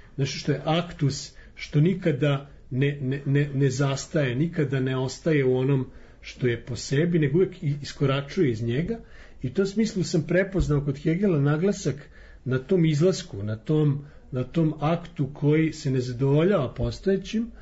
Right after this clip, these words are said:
a kod Gadamera u hermeneutičkom pro-, projektu upravo obratno. Mi smo nešto, a, mi smo obje-, obavili hermeneutički posao onda kad smo se vratili iz te tuđine sebi.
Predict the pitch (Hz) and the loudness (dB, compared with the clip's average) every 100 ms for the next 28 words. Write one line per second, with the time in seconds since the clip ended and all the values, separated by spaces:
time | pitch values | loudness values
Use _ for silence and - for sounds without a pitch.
0 | - - - 123 - 117 165 220 220 208 | -18 -18 -8 -4 -2 0 0 2 2 2
1 | 185 170 170 165 165 165 190 - - 165 | 2 0 0 2 2 2 -2 -8 -2 -2
2 | 147 156 160 165 175 170 190 185 147 123 | -2 -4 0 0 0 -2 0 2 2 0
3 | 117 120 - - - - - 160 175 165 | -2 -4 -8 -14 -20 -20 -4 -2 0 2
4 | 156 156 - 202 196 - - - 135 127 | 0 0 0 -2 -2 -12 -20 -10 -6 -2
5 | 143 175 165 147 151 190 160 156 196 175 | 0 0 2 2 4 2 2 0 2 2
6 | 135 - - 143 147 165 143 139 143 143 | 0 -4 -2 2 2 0 -4 0 0 0
7 | 190 175 165 143 131 127 143 123 143 156 | 0 2 2 -2 -4 -4 -2 0 0 -2
8 | - 233 165 123 - 160 143 147 113 143 | 0 2 4 2 -2 -2 -2 -2 0 2
9 | 165 123 - 120 110 92 | 2 0 -4 -6 -4 -8